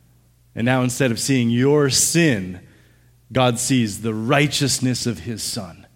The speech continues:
You stand perfect before your judge. You see, when you recognize that you are spiritually bankrupt before God,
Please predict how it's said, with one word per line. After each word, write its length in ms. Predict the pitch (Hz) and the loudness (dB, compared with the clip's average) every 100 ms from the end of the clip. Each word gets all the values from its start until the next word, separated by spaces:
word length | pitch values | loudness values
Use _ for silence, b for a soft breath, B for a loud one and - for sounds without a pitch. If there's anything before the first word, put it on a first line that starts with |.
| b b b b _ | b b b b _
You 140 | 131 123 | -4 -2
stand 440 | - 139 110 - | 0 0 0 -4
perfect 640 | - 185 160 - 107 - - B B | 0 2 0 -4 -8 -10 -20 B B
before 420 | 120 110 127 123 | -6 -4 -4 -2
your 220 | 117 110 | -2 -2
judge. 640 | 101 101 87 76 - - - _ _ _ _ _ _ _ _ _ _ _ _ _ _ _ _ _ _ _ _ - | -6 -10 -12 -16 -18 -18 -18 _ _ _ _ _ _ _ _ _ _ _ _ _ _ _ _ _ _ _ _ -10
You 120 | 117 | -4
see, 160 | 131 | 0
when 200 | 131 123 | 0 0
you 560 | 117 160 190 175 143 - B B B B _ - | 0 2 4 2 0 -6 B B B B _ -4
recognize 920 | 120 127 131 107 104 95 92 92 98 | 0 0 0 -4 -4 -6 -8 -8 -8
that 200 | 107 113 | -8 -6
you 240 | 113 123 | -4 -2
are 160 | 110 101 | -2 -4
spiritually 880 | - - 127 131 123 - 120 117 | -6 -4 0 0 -2 -6 -4 -4
bankrupt 840 | 101 95 107 117 110 113 110 - | -6 -6 -6 -6 -8 -10 -10 -14
before 400 | 107 101 104 101 | -14 -12 -10 -10
God, 440 | 95 95 80 80 | -10 -10 -10 -16